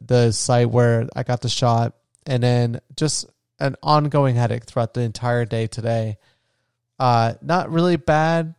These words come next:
but it just has its moments sometimes where, like, it's noticeable,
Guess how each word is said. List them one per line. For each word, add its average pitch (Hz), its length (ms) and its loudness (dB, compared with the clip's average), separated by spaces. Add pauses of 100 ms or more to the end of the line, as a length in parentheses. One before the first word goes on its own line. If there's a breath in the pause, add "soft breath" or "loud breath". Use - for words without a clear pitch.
but 135 140 -6
it - 100 -16
just - 240 -8
has 147 260 -4
its 143 220 -12
moments 143 320 -2
sometimes 135 560 -8
where, 120 440 -2 (1120)
like, 127 140 -6
it's - 160 -8
noticeable, 143 880 -2